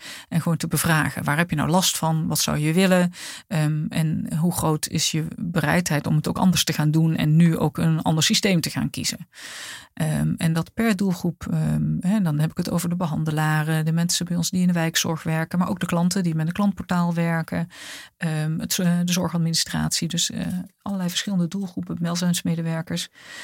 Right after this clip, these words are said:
ehm, bevraagd. En ook gevraagd van, "Waar loop je tegenaan? Welk probleem moeten we voor je oplossen?" En dat helpt natuurlijk heel wel op, eh, heel goed op het moment dat je dan met de visie komt. Ehm, van, nou ja,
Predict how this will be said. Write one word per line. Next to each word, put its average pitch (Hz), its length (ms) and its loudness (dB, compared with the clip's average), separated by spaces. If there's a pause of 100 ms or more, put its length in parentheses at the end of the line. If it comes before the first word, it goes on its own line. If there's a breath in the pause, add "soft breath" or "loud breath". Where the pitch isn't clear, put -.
(220 loud breath)
ehm, 175 220 2 (140)
bevraagd. 208 680 2 (200)
En 180 320 2
ook 202 240 0
gevraagd 180 340 0
van, 185 200 0
"Waar 180 100 4
loop 180 120 0
je 185 60 2
tegenaan? 175 580 2
Welk 180 180 2
probleem 196 320 6
moeten 185 200 4
we 143 60 -4
voor - 160 -2
je 78 100 -2
oplossen?" - 540 -2 (380 loud breath)
En 180 120 4
dat 220 200 4
helpt 226 300 4
natuurlijk 185 320 0
heel 196 220 4
wel 170 240 4
op, 175 220 -4
eh, 175 60 0 (300)
heel 175 180 2
goed 208 300 2
op - 60 0
het 180 80 -2
moment 175 200 6
dat 175 120 2
je - 60 -2
dan 170 100 4
met 170 100 2
de 165 80 0
visie 170 280 2
komt. 208 500 2 (320)
Ehm, 170 360 0
van, 175 200 -4
nou 170 180 0
ja, 156 180 -2